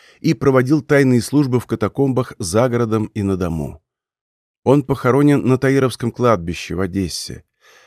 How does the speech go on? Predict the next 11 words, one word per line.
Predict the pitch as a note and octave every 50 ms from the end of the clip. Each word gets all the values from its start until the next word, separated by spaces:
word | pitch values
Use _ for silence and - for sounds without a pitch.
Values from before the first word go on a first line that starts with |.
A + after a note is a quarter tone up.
| _ _ _ -
под | - G#2+ A#2 -
черным | - - F#3+ G3 F#3 E3+ E3+ D#3+ C3+
гранитным | A#2+ C3 C#3+ D3 E3 D#3+ D#3+ - D3 C#3 C3
памятником | - D3 D3+ D3+ C#3 B2+ - A#2 A#2+ A2+ - A#2 A2
в | G2
виде | F#2 A2+ A2+ F#2+ G2+
церквушки, | F2+ - - E2+ - - G2+ B2 D#3 D#3 B2+ - - D3+ C3 - _ _ _ _ _
увенчанной | - A2+ A#2 G2+ G#2 A2+ A2 G2 - G2 G2 G2 F#2
крестом. | - - F2 D#2+ - - _ - D2 C2+ A#1+ - D#2 _ _ _ _ _ _ _ _ _ _ _ _ _ _ _
Гурий | E2 F2+ A#2+ C#3+ D3+ D3+ C#3+
родился | B2 A#2 A2 G2+ B2+ C#3+ C3 - - C#3 B2+ A2+